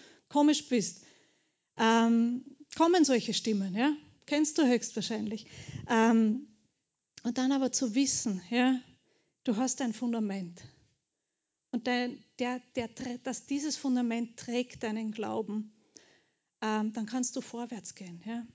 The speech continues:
Und in Johannes sechs, Vers achtundsechzig sagt Jesus, also na,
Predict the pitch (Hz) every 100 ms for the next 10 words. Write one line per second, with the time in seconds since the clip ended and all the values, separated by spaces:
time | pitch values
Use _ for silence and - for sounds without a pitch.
0 | - 214 233 240 220 247 254 - 269 -
1 | 247 - 240 - 226 - 233 - 233 220
2 | 214 208 - 208 214 226 185 - - -
3 | - - 240 220 233 220